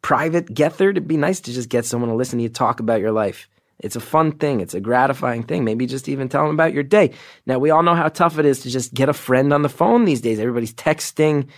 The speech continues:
Feels like you're bothering people to call them. This is where Chirpy comes in. They actually give you the convenience of <laughs> renting a friend.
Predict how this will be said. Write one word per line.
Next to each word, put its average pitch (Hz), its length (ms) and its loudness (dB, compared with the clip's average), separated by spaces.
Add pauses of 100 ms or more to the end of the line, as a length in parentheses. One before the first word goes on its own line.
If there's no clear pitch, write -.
(120)
Feels 147 300 2
like 135 140 0
you're 120 80 0
bothering 139 580 2
people 131 280 -4
to 117 80 -2
call 151 280 2
them. 120 140 2 (380)
This 208 480 4 (220)
is 120 200 -4
where 117 160 2
Chirpy 151 460 2
comes 123 320 -2
in. 107 180 -2 (380)
They 165 220 6
actually 190 440 -2
give 180 180 4
you 180 80 2
the 165 80 2
convenience 175 480 2
of 131 280 -4
<laughs> 131 100 0
renting 233 520 2
a 240 140 2
friend. 285 580 4